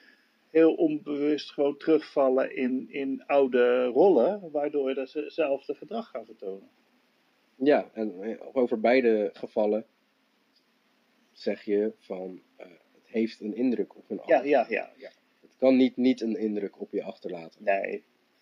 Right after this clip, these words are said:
Speaker 1: Maar,
Speaker 2: En,
Speaker 1: maar
Speaker 2: ehm, a-, als je dat mee hebt gemaakt, dat je niet dezelfde goede grondstoffen ont-, om te ontwikkelen hebt meegekregen, dan zal je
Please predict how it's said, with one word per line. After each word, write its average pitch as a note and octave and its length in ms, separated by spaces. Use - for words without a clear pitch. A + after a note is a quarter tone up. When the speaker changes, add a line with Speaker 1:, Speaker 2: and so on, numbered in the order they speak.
Speaker 1:
Maar, C#3 180
Speaker 2:
En, A2 160
Speaker 1:
maar A2 180
Speaker 2:
ehm, A2+ 480
a-, - 320
als C3+ 240
je D3+ 60
dat D3 160
mee C#3+ 220
hebt C3+ 160
gemaakt, B2 360
dat A2 160
je A2+ 80
niet A#2 360
dezelfde A2 640
goede G#2+ 340
grondstoffen A2 840
ont-, G#2+ 320
om G#2+ 240
te - 100
ontwikkelen G#2 500
hebt G2 120
meegekregen, G#2 680
dan E2+ 100
zal F#2+ 240
je F#2+ 320